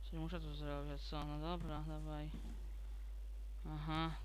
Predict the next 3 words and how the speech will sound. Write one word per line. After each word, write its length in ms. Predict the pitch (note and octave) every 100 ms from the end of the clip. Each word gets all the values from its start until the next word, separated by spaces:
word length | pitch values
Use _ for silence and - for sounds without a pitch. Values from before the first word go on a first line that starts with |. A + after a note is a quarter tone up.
| -
tak 300 | F3 A3 G3+
słyszę. 640 | - - D#3 D3 - - C#3 C#3+ - - - - - - - - - -
Dobra. 680 | D3+ D3+ E3 E3 E3 D3+ C#3+